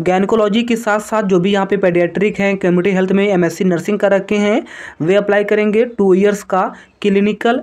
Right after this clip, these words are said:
मैटरनिटी एक्सपीरियंस होना चाहिए। नंबर टू, बीएससी नर्सिंग के साथ फाइव ईयर्स का क्लिनिकल मैटरनिटी एक्सपीरियंस आपके पास होना चाहिए। साथ ही यहाँ पे इंपॉर्टेंट है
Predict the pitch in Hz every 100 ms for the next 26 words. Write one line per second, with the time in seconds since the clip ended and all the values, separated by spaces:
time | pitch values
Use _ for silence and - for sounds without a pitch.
0 | - 175 175 190 190 190 220 - 175 -
1 | - 185 202 208 165 165 185 190 196 196
2 | 226 339 - - - 175 196 202 220 226
3 | 180 190 185 233 202 196 214 226 220 202
4 | 196 196 208 - 180 208 202 196 202 202
5 | - 175 214 254 - - - 202 202 202
6 | 226 240 220 180 180 190 185 214 226 190
7 | - - 180 196 196 185 147 147 185 180
8 | 165 - 151 180 185 190 196 254 - -
9 | - - 214 220 247 294 - _ _ _
10 | _ _ _ - 190 202 220 208 190 185
11 | 220 220 214 220